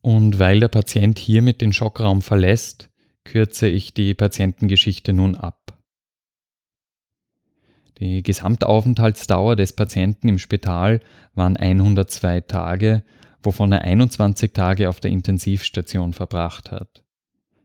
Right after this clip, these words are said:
Elf Operationen hat der Patient überstanden, wovon alleine fünf am Aufnahmetag stattgefunden haben. Die Rehabilitation des Patienten dauerte dann noch einmal einhundertzehn Tage.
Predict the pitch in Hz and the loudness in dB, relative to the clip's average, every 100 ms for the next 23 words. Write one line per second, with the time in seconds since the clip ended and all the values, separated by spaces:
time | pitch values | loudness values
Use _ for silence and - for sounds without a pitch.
0 | _ _ 104 107 131 - 107 - 101 95 | _ _ 2 4 2 -4 -4 -2 -2 -2
1 | - 90 95 120 131 139 117 113 - - | -2 -2 2 2 2 0 -4 -6 -6 -6
2 | 120 - 110 113 113 117 113 110 104 113 | -4 0 0 -2 -4 -4 -4 -4 -2 -2
3 | - 120 123 - _ _ _ 107 - 110 | -4 -4 -4 -8 _ _ _ -6 -2 0
4 | 110 107 101 107 104 - 120 127 120 - | 2 2 4 2 0 0 0 0 -4 -4
5 | 107 92 101 107 95 92 90 92 - - | -4 -2 -2 0 2 0 -2 -4 -6 -6
6 | 95 - 101 - 95 - 92 87 85 90 | -6 -4 -4 -2 -4 -4 -6 -6 -6 -6
7 | 87 - _ _ _ _ _ _ _ - | -10 -12 _ _ _ _ _ _ _ -6
8 | 98 95 95 95 107 107 107 101 95 - | -2 0 2 2 4 4 4 2 -2 -2
9 | 92 110 120 - 123 - 113 113 110 - | 0 2 2 0 -4 0 2 2 0 -2
10 | 117 110 92 101 104 107 101 101 104 101 | -2 0 0 0 0 0 2 2 0 0
11 | 95 90 87 92 87 90 90 - 95 87 | 0 0 0 0 2 0 -2 -2 -2 -2
12 | - 85 85 85 85 | -4 -6 -6 -6 -8